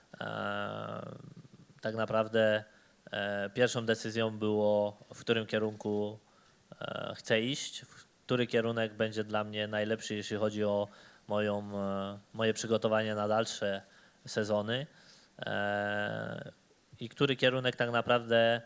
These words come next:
e, pozwala, e, na rozwijanie, e, mojej osoby jako kierowcy.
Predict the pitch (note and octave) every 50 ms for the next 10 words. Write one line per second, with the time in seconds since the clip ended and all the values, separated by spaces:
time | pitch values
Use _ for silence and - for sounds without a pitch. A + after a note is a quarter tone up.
0 | - - - _ _ _ _ - - - A2 G#2+ G#2+ G#2+ G#2+ A2 - A#2 A2 A2
1 | A#2 A#2+ A#2 A#2 A2 G#2+ G#2+ G#2+ A2 A2 A2+ - _ _ - A2+ A2 G#2+ G#2+ A2
2 | G#2+ G#2 G#2 G#2+ G#2+ G#2+ G#2+ G#2+ A2 A2 G#2+ G#2+ A2 A2+ A2 A2 G#2+ A2 G#2+ G#2
3 | G#2 G#2 G2+ G#2 G#2 G#2 A2 A#2+ C3 - _ _ - - - - - - - -
4 | - - - - - - - - - _ _ _ _ _ _ _ _ - A#2+ A#2+
5 | A#2 A2 G#2+ G#2 - A2+ G#2+ G#2+ G#2+ G#2 G#2 - G#2+ G2 - A2 A2 A2 - -
6 | - -